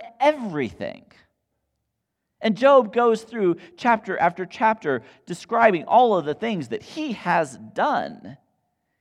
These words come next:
and puts Job in his place. Right, we have done nothing, are not capable of anything. And Isaiah fifty-five reminds us that,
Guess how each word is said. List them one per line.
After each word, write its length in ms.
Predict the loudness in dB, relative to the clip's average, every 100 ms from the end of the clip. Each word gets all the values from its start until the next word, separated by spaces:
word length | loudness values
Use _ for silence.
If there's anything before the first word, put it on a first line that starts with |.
| _ _ -18
and 140 | -12
puts 280 | -8 -8 -8
Job 320 | -4 -2 -2
in 80 | -6
his 140 | -8
place. 880 | -10 -6 -6 -8 -20 -20 -20 -20 -20 _ _ _ _ _
Right, 340 | -4 -2 -4 -10
we 120 | -14
have 200 | -12 -14 -14 _ _ _
done 560 | -6 -4 -4 -8 -14 -16 _ _ _ _ _ _
nothing, 600 | -8 -6 -6 -10 -16 -20 -20 _ _ _ _ _ _ _ _ _ _ _ _ -10
are 140 | -6
not 240 | -4 -6
capable 800 | -8 -8 -6 -8 -6 -6 -8 -12 _ _ _ _ _ -8
of 160 | -8 -8
anything. 540 | -12 -10 -12 -16 -20 _ -18 -18 _ _ _ _ -2
And 140 | 2
Isaiah 420 | 2 6 6 6
fifty-five 680 | 0 -4 -6 -2 4 4 4
reminds 480 | 0 -4 -2 -4 -4
us 180 | -8 -2
that, 220 | -2